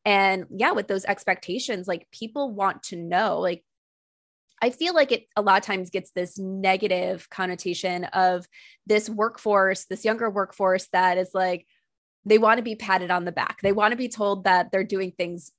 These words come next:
good and right. And I think there's, there's stuff to that, but there's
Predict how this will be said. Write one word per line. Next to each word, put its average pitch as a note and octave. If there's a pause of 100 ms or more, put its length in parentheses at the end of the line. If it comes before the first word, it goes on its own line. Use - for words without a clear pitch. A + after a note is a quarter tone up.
good F3+
and F3+
right. G#3+ (340)
And A#3+
I A#3+
think D#4+
there's, F#4
there's A#3
stuff C4+ (100)
to G#3
that, E4+
but A#3
there's A3+